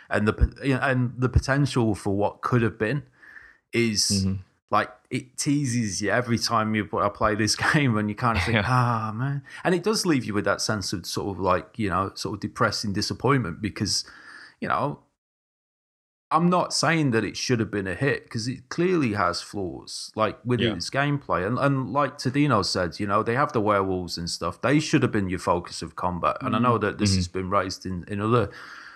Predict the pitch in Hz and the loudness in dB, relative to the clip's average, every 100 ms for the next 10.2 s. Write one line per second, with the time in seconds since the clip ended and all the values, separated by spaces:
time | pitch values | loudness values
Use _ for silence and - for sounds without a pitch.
0 | - - - 156 175 120 90 95 90 95 | -20 -10 -4 -2 -2 -4 -4 -6 -4 0
1 | 104 104 - 101 92 131 92 104 107 - | 0 0 0 0 0 0 0 -2 -4 0
2 | 123 107 107 104 95 - 104 - 90 95 | 0 0 0 0 0 -2 -2 -2 -4 -6
3 | 92 - - - _ - 98 90 - - | -8 -18 -20 -20 _ -2 0 0 -4 -18
4 | - 110 107 101 107 95 - 107 - - | -6 0 0 -2 -8 -8 -2 -2 0 -4
5 | - - 127 180 127 139 123 120 117 113 | -2 0 2 4 4 4 4 4 4 4
6 | 131 131 139 151 202 160 160 139 127 - | 4 4 2 0 2 4 4 4 2 0
7 | 101 95 - - - 120 120 139 143 123 | -2 -2 -8 -12 -4 -2 0 0 0 0
8 | 113 98 107 110 85 107 110 110 104 92 | -2 0 0 -2 -2 0 2 2 0 -2
9 | 78 107 113 104 104 107 120 139 110 85 | -8 -2 2 4 4 2 2 2 0 -2
10 | - - | -4 -18